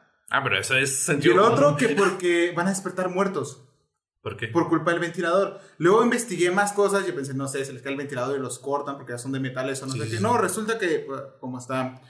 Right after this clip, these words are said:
Speaker 2: contaminado todo el lugar por allá, Japón, China, todo Asia está con mucha contaminación. El, según ellos, el ventilador, pues, eh, expulsa muchos gases, ¿no?
Speaker 1: Ujú.
Speaker 2: Lo-, se los, pues, los manda directo a ellos y que ellos despierten muertos por culpa del ventilador.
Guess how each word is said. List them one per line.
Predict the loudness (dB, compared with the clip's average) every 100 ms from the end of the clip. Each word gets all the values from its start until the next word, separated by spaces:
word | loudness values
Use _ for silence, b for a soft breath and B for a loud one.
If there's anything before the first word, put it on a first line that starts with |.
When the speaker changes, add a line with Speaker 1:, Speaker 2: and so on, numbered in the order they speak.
| B B B B
Speaker 2:
contaminado | -4 -2 0 0 2 2 2
todo | 2
el | 2
lugar | 2 2 0
por | 0
allá, | 0 0 0 -2
Japón, | -8 -4 -2 -2 -4
China, | -6 -4 -2 -2 -6 -12 _
todo | -2 2 2
Asia | 2 -2
está | -4 -6 -6
con | -6 -6
mucha | -8 -8
contaminación. | -6 -4 -4 -2 -2 -2 -8 B B -4
El, | 0 2 0 -2 -8 -16
según | -6 -4 -2
ellos, | 0 -2 -4
el | -8
ventilador, | -10 -10 -10 -8
pues, | -8 -8
eh, | -8 -8 -8 -10 -14 -18 _ _ _ -10 -6
expulsa | -4 0 0 0 -2
muchos | -4 -2 -2 2
gases, | 0 0 -4 -6
¿no? | -8
Speaker 1:
Ujú. | -6 -4 -4 -6 -10
Speaker 2:
Lo-, | -2 0 0 -2 -4
se | -6 -4
los, | -2 -2 -6 -10
pues, | -10 -6
los | 0
manda | 0 2
directo | 0 0 2
a |
ellos | 2 2
y | -4
que | -4
ellos | -2 -2
despierten | -4 -4 -4 -4 -4
muertos | -4 -6 -10 -10
por | -8
culpa | -6 -6 -6
del |
ventilador. | -8 -10 -10 -8 -10 -14